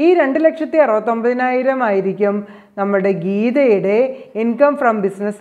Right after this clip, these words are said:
എന്ന് പറയുന്നത്. ഓക്കെ, അപ്പോൾ നമ്മുടെ ഇന്നത്തെ class ഞാൻ wind അപ്പ് ചെയ്യാനായിട്ട് പോവാണ്. ഇന്നത്തെ ക്ലാസ്സിൽ നമ്മൾ ഒരു മൂന്ന് നാല് income from business എന്ന്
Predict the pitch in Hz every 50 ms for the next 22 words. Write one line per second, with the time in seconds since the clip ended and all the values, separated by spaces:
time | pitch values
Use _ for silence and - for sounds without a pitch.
0 | 208 196 196 185 175 185 180 180 175 170 165 151 - - - _ _ _ _ _
1 | - 214 - - 190 160 - 180 - - - - - - 214 208 285 294 285 269
2 | 240 240 233 254 269 240 220 208 208 220 254 254 254 247 202 190 196 196 196 262
3 | 254 247 240 220 233 277 320 320 - - - - - 202 202 202 208 214 214 254
4 | 254 - 294 277 269 254 226 214 208 202 202 202 190 185 - 214 190 214 196 180
5 | 180 190 185 180 175 180 208 277 330 339 - - - _ _ _ _ - - 240
6 | 262 294 - 359 339 349 - 240 208 202 202 202 220 220 240 277 294 277 233 208
7 | 202 208 233 262 262 247 240 240 226 220 214 214 240 277 302 302 277 240 202 190
8 | 185 185 180 185 202 240 294 339 339 - - - - - - 233 247 254 262 269
9 | 247 311 349 359 349 349 349 311 285 240 208 226 220 226 262 285 330 330 339 330
10 | 277 247 240 233